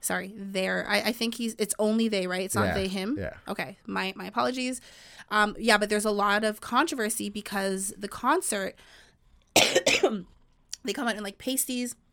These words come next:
Speaker 1: panties, thigh-high boots,
Speaker 2: Mm-hmm.
Speaker 1: fishnets, and, like, doing, like, a striptease, but, like, parents, I guess it's an all-ages show.
Speaker 2: Mm-hmm.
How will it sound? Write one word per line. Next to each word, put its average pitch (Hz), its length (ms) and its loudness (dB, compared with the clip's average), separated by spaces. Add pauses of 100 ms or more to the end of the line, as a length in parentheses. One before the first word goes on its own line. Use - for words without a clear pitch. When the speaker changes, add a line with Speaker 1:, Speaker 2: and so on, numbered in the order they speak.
(140)
Speaker 1:
panties, 233 500 -2
thigh-high 226 300 2
boots, 220 380 -4
Speaker 2:
Mm-hmm. 92 180 -6 (120)
Speaker 1:
fishnets, 226 540 2
and, 208 220 -8
like, 208 240 -6
doing, 233 220 0
like, 214 140 -2
a 196 40 -4
striptease, 190 720 -4 (340)
but, 202 140 0
like, 196 320 -2
parents, 226 640 0 (220)
I 226 80 2
guess 240 160 4
it's 277 100 -4
an - 180 2
all-ages 208 540 0
show. 180 500 -2
Speaker 2:
Mm-hmm. 92 180 -4